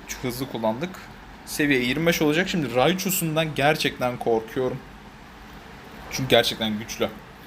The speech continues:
Hadi bakalım. Düz, beyinsiz bir dig kullanımı bizi kurtaracak mı bilmiyorum ama şansımız deneyelim. Double Team kullandı. Umarım kaçırmayız digimizi. Umarım dig kaçırmayız. Umarım, Allah'ım yalvarırım sana.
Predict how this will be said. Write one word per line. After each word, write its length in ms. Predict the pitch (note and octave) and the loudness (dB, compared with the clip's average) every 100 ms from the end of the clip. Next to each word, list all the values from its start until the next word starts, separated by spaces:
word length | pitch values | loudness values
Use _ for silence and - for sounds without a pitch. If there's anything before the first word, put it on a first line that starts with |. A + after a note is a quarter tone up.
| - - - | -18 -12 -4
Hadi 240 | B2+ A#2+ | 0 2
bakalım. 300 | G#2+ G#2 G2+ - - - - - - - - - - - - - C#3 C#3 | 0 0 -4 -6 -18 -16 -16 -16 -14 -16 -16 -16 -14 -14 -12 -6 -4 2
Düz, 320 | A3 A3 - - - C#3+ C3 | 2 4 0 -4 -10 -6 4
beyinsiz 580 | D#3+ G#3 A3+ A3 A#3 G#3+ | 6 6 4 2 0 0
bir 140 | A#3 E3+ | 0 0
dig 140 | D#3+ G#3+ - | 0 0 0
kullanımı 540 | A3 G3 G#3+ A3 G#3+ | 0 4 4 4 2
bizi 180 | G3+ A3 | 0 -2
kurtaracak 680 | - G#3+ B3+ A#3 A#3 A3+ A#3 | -2 -2 2 2 2 2 2
mı 140 | A#3 | 0
bilmiyorum 360 | A#3 A3 G#3 A3 | 2 2 4 4
ama 180 | G3+ | 2
şansımız 520 | E3 G#3 G3 G3+ G3 F#3+ | 2 4 2 2 0 2
deneyelim. 360 | F#3 F#3 F#3 | 2 2 4
Double 240 | D#3+ E3 E3+ | 4 4 2
Team 160 | F3 | 0
kullandı. 360 | D3+ D#3 D#3+ E3 C3+ | -2 -4 -2 -2 0
Umarım 320 | B2 A#2 G#2+ | 2 2 2
kaçırmayız 600 | A2+ A2 A2 A2 A2+ A#2 | 0 0 0 -2 -4 -6
digimizi. 380 | A2 A2+ G#2+ G#2+ - - - - B2+ | -6 -6 -6 -10 -12 -14 -14 -10 0
Umarım 300 | B2+ B2+ A2+ | 2 2 -4
dig 100 | G2 - | -8 -2
kaçırmayız. 540 | A#2 B2 A2+ G#2+ G#2+ - | -2 0 -2 -4 -6 -6
Umarım, 300 | B2 C3+ A#2+ | 4 4 6
Allah'ım 340 | A2 A2+ A#2+ A#2 | 2 2 0 2
yalvarırım 440 | A2+ A#2+ A#2 G#2+ | 2 4 2 0
sana. 220 | G#2 G2 | -2 -4